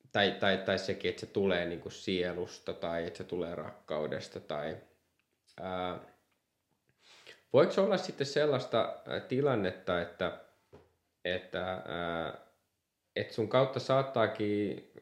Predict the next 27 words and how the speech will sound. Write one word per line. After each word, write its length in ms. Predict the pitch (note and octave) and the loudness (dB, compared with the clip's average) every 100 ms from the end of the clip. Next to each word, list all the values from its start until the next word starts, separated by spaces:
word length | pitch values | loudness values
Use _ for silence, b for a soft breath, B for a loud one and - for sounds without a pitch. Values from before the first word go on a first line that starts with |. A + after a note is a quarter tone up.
| - - - | -20 -20 0
kanavoitua 800 | A#2 C#3 B2+ G#2 F2 - F#2+ | 2 4 4 4 4 2 2
jotain, 560 | F2+ G#2 A#2 A2+ G2 F#2 | 2 2 2 0 2 0
mikä 240 | F#2 G2 | -2 -4
sit 260 | - A2 - _ _ | -6 -8 -14 _ _
ei 240 | - - A2+ | -2 0 2
ole 100 | E2 | 2
niinku 500 | D2+ C#2+ C2 - _ _ _ _ - A#2 | -2 -2 -4 -6 _ _ _ _ -12 -2
hyväksi, 520 | G2 D2 - - - | -2 -2 -6 -10 -4
tai, 340 | D#2+ D#2 C#2+ - | 0 0 0 0
tai 140 | F#2 F#2 | 0 2
että 160 | - | 0
siellä 180 | G#2+ F#2+ | 2 4
on 60 | G2+ | 4
jotain, 500 | G2+ G2+ G2 F#2+ F#2+ B B B B B - | 2 4 4 4 0 B B B B B -6
jotain 340 | G2+ G2+ F#2+ | 0 2 2
pimeätä, 800 | F#2+ A2 G#2+ G2 F2+ F2 F2+ E2 - - _ _ - | 2 0 2 2 2 0 -2 -4 -10 -20 _ _ -6
pimeätä 600 | G#2 F#2+ F#2 F2+ F2 F#2 | -4 -2 -4 -4 -4 -4
energiaa, 560 | F#2 F2+ F#2 - - | -4 -4 -8 -8 -8
jotain 280 | F#2+ F#2 F#2 | -6 -4 -4
mustaa 480 | F#2 G2 - F2+ E2+ | -2 -4 -4 -4 -2
magiaa 480 | F2 F2+ - F2 F#2 | -2 -4 -4 -4 -4
tai 240 | - F2+ | -4 -4
jotain 340 | F#2 - F#2 F2 | -4 -4 -4 -4
vastaavaa, 640 | G2 - - F#2 F2+ F2+ | -6 -6 -6 -6 -4 -4
että 160 | F#2+ - | -6 -4
onko 200 | G2+ G#2 | -4 -2
se, 180 | - | 0